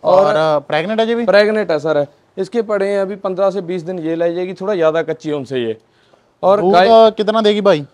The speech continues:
Speaker 2: दूध दे देगी सर पच्चीस लीटर आराम से।
Speaker 1: और, अ, क्या रेट पे सेल कर दोगे?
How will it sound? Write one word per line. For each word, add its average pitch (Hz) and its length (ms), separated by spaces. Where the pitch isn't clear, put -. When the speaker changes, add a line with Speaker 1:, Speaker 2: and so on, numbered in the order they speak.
Speaker 2:
दूध 262 220
दे 214 140
देगी 220 260
सर 233 220
पच्चीस 214 360
लीटर 190 240
आराम 151 260
से। 120 220
Speaker 1:
और, 151 260
अ, 165 340
क्या 175 220
रेट 190 180
पे 175 140
सेल 175 180
कर 165 160
दोगे? 151 260